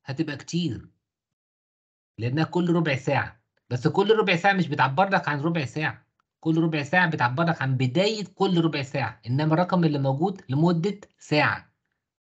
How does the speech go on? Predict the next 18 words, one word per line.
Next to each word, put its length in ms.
بدايتها 760
من 160
الساعة 380
دي. 340
بدل 260
من 100
سبعة 360
تبقى 240
ب-، 100
اللي 220
بعدها، 380
اللي 200
بدايتها 360
من 120
سبعة 300
وربع 340
لتمانية 540
وربع. 280